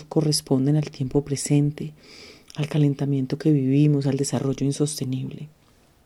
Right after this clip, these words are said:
Respiren profundo, porque ya quedan pocos. Hay un exceso de todo, de contaminación, de luz, de comunicación, de energía, de carros, de velocidad, pero no de árboles, no de aire puro,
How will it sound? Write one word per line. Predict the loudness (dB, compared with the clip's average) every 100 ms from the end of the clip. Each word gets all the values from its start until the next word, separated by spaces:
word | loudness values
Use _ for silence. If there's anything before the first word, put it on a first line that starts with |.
| _ _ _ _ _ _ _ _ -20 -20 -20 -12 0
Respiren | 2 4 4 4
profundo, | 0 4 4 6 4 0 -8 -12 2
porque | 6 8
ya | 8
quedan | 8 6 6
pocos. | 2 -4 -8 -20 -20 -20 _ -20 _ 2
Hay |
un | 4
exceso | 6 8 8 8
de | 4
todo, | 6 6 6 0 -6
de |
contaminación, | -2 0 2 2 0 0 2 4
de | 4 4
luz, | 4 4 2
de | 2
comunicación, | 4 4 4 0 0 2 4 4
de |
energía, | 4 4 4 4 4 4
de | 2
carros, | 0 -2 -2 -6 -10 -16 -20 -20 2
de | 8
velocidad, | 8 8 4 4 4 2 -2 6
pero | 8 8
no | 8
de | 6
árboles, | 4 0 -2 -6 -10 -16 _ _ _
no | 2
de | 6
aire | 6 4
puro, | 0 -2 -2 -4